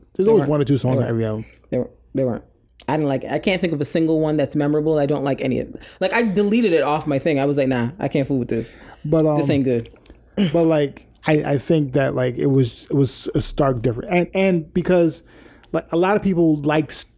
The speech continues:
Speaker 1: Chance the Rapper from Acid Rap,
Speaker 2: Mm-hmm.
Speaker 1: right? And Acid Rap was, like, a big difference about
Speaker 2: Yeah.
Speaker 1: him going through drug issues and stuff
Speaker 2: Mm-hmm.
Speaker 1: like that, and, like, that.
Speaker 2: Yeah.
Speaker 1: And then you say, like, so it was, like, it's just a big transition from his core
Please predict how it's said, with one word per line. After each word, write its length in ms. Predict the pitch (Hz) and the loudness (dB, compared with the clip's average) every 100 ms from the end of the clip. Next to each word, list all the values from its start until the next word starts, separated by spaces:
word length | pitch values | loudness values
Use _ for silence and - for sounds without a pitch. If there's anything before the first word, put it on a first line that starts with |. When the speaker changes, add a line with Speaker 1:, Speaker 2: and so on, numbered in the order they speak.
| _ | _
Speaker 1:
Chance 380 | - 156 139 - - _ - | 0 2 2 -4 -20 _ -2
the 80 | |
Rapper 400 | 147 143 131 131 | 2 2 0 -2
from 240 | 120 139 131 - | -2 -2 -2 -4
Acid 420 | 160 160 131 127 120 | -2 -2 -2 -4 -4
Rap, 200 | 113 - - - | -6 -8 -12 -2
Speaker 2:
Mm-hmm. 320 | 190 170 151 | 0 2 2
Speaker 1:
right? 200 | 156 151 175 | 0 -2 -6
And 160 | 156 | -4
Acid 320 | 170 151 156 139 | -2 0 2 0
Rap 180 | 139 143 | 0 0
was, 160 | 135 | 2
like, 100 | 135 | 2
a 80 | 127 | -2
big 440 | 117 120 143 123 120 | -4 0 0 0 -2
difference 420 | 131 123 123 - | -2 0 -2 -4
about 180 | 123 156 | 0 0
Speaker 2:
Yeah. 100 | 123 | 0
Speaker 1:
him 220 | 117 135 | 0 0
going 240 | 135 135 127 | 0 0 -2
through 100 | 127 | -2
drug 260 | 139 127 | 0 0
issues 400 | 123 127 139 139 | 0 -2 0 0
and 100 | 165 160 | 2 2
stuff 100 | 156 | 2
Speaker 2:
Mm-hmm. 120 | 151 | 2
Speaker 1:
like 100 | 147 | 0
that, 120 | 123 | -2
and, 120 | 131 | -4
like, 220 | 120 - - | -6 -6 -4
that. 100 | 156 | 0
Speaker 2:
Yeah. 220 | 127 120 - - - - - - - - - | 0 -2 -10 -20 -20 -20 -20 -20 -20 -14 0
Speaker 1:
And 260 | 156 147 | 2 4
then 500 | 151 143 139 135 139 | 2 2 2 0 2
you 160 | 143 139 | 2 2
say, 140 | 175 - | 0 0
like, 180 | 170 - | 0 2
so 160 | 170 | 2
it 40 | 170 | 2
was, 160 | 165 | 2
like, 180 | 160 147 | 2 0
it's 140 | 160 156 | -2 0
just 160 | 170 160 | 0 0
a 80 | 131 | 2
big 300 | 147 143 123 | 2 2 -2
transition 720 | - 135 127 139 127 123 117 | 0 0 2 2 0 -2 0
from 220 | 135 123 | 2 2
his 160 | 117 | 0
core 260 | - 131 | -2 0